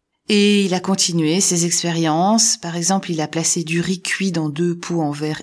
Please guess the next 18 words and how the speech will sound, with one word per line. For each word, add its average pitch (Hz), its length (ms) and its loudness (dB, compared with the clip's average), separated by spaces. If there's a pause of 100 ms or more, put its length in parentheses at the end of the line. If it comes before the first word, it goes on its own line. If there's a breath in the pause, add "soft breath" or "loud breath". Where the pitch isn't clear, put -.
identiques, 180 720 -2 (600)
et 170 80 -2
chaque 190 200 2
jour, 240 180 0
il 196 120 2
avait 160 240 0
parlé 202 640 0
au 165 80 0
riz. 139 340 -10 (420 loud breath)
Alors, 151 200 0
le 160 100 2
premier 190 520 0
pot, 180 480 0
il 160 100 -2
remerciait 151 720 -2
le 147 160 -2
riz, 156 500 -4 (420 loud breath)
euh, 135 380 -2